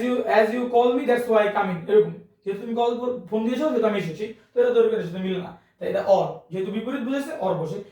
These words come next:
you may accept the gift or you may refuse it, ঠিক আছে? ওকে, আহ, he seems to have acted rightly, এটা কি হবে? আচ্ছা, এখানে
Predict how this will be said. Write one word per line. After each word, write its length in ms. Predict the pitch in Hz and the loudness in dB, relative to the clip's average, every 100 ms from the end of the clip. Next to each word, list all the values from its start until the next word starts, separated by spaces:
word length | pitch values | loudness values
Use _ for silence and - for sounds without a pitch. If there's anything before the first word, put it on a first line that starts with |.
| _ | _
you 80 | 190 208 | -6 -4
may 80 | 214 | -4
accept 220 | 208 220 | -4 0
the 60 | 214 | 0
gift 120 | 285 285 | 0 2
or 80 | 196 185 | 0 2
you 80 | 185 | -2
may 100 | 175 - - _ | -4 -10 -18 _
refuse 360 | 156 220 233 165 | -8 0 2 2
it, 60 | 160 - | -4 -12
ঠিক 120 | 240 294 | -6 -4
আছে? 100 | 208 175 | -2 -4
ওকে, 160 | 165 160 - _ _ _ | -8 -12 -18 _ _ _
আহ, 220 | 175 170 165 | -2 -2 -2
he 80 | 196 247 | -4 -4
seems 240 | 262 277 - - | -2 -2 -2 -2
to 40 | 254 226 | 4 6
have 160 | 226 220 196 | 6 4 -2
acted 260 | 214 - 233 185 | -2 2 2 4
rightly, 380 | 214 233 233 196 165 - _ | 2 2 0 -6 -6 -16 _
এটা 100 | 214 | -4
কি 80 | 240 240 | 0 2
হবে? 160 | 165 - 170 | 2 -2 -10
আচ্ছা, 180 | - - - _ _ _ _ _ _ | -10 -12 -12 _ _ _ _ _ _
এখানে 240 | - 240 | -4 0